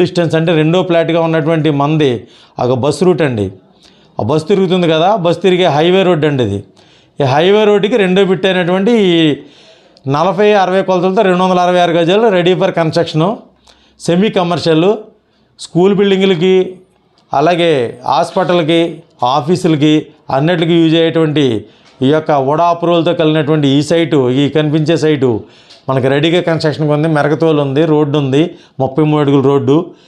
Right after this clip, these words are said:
ఇది గజం వచ్చి మనకి ముప్పై నాలుగు వేల రూపాయలు చెప్తున్నారండి. రేటు స్మాల్ నెగోషియబుల్ ఉంటుంది. ఇది కండ్రిక, విజయవాడ కార్పొరేషన్ ఏరియా, మనకి మెయిన్ రోడ్డుకి అతి దగ్గరగా ఉంటుంది. మీరు త్వరపడండి. ఈ సైటు రీజనబుల్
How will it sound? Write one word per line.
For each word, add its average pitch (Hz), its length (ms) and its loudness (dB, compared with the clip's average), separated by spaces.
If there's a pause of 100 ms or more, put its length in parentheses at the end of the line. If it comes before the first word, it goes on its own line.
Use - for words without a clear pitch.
(460)
ఇది 170 120 0 (100)
గజం 175 280 0
వచ్చి 202 240 -2
మనకి 175 260 0 (200)
ముప్పై 160 280 -2
నాలుగు 180 240 0
వేల 185 180 0
రూపాయలు 180 260 0
చెప్తున్నారండి. 160 640 0 (160)
రేటు 170 280 2 (240)
స్మాల్ 147 340 0
నెగోషియబుల్ 156 440 2
ఉంటుంది. 139 340 -2 (560)
ఇది 151 120 0 (100)
కండ్రిక, 175 380 0 (640)
విజయవాడ 180 340 2 (160)
కార్పొరేషన్ 170 640 0
ఏరియా, 151 220 2 (440)
మనకి 147 280 0
మెయిన్ 180 240 0
రోడ్డుకి 180 260 0
అతి 165 220 -2
దగ్గరగా 175 420 0
ఉంటుంది. 147 360 0 (680)
మీరు 147 240 0
త్వరపడండి. 170 560 -2 (720)
ఈ 160 120 2
సైటు 180 300 2 (880)
రీజనబుల్ 185 540 2